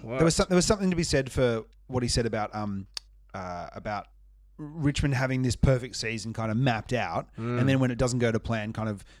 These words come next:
Speaker 1: spitting the dummy or, or, you know, not, not quite, but, like, taking your ball and going home kind of thing, and, and, and packing the season away rather than pivoting, being flexible, and finding,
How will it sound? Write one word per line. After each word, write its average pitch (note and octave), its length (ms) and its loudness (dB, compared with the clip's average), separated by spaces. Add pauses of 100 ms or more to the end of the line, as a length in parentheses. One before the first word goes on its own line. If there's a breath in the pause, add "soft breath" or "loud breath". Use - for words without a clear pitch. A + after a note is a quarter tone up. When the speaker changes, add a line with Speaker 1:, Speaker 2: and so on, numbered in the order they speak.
(140 soft breath)
Speaker 1:
spitting A#2+ 280 -4
the G#2 80 -6
dummy G2 380 -4
or, F#2 200 -6
or, C3 220 -2
you G#3+ 100 0
know, D#3+ 140 -2
not, D#3+ 180 -4
not F3+ 380 0
quite, F2 280 -6
but, B2 120 -2
like, A2 180 -2
taking B2+ 260 2
your A#2 80 -2
ball G#2 220 -2
and G2+ 100 -4
going F#2+ 260 -4
home F#2 340 -8
kind F#2+ 180 -8
of F2+ 60 -12
thing, F#2+ 280 -12
and, G2+ 140 -8
and, A#2 160 -4
and B2 160 -6
packing C3 260 -2
the A#2+ 80 0
season G#2+ 300 -4
away G2+ 240 -2
rather G#2+ 380 0
than G2+ 260 0
pivoting, A2 520 -2
being G#2 260 -4
flexible, G2+ 480 -6
and F#2+ 100 -8
finding, G2+ 560 -2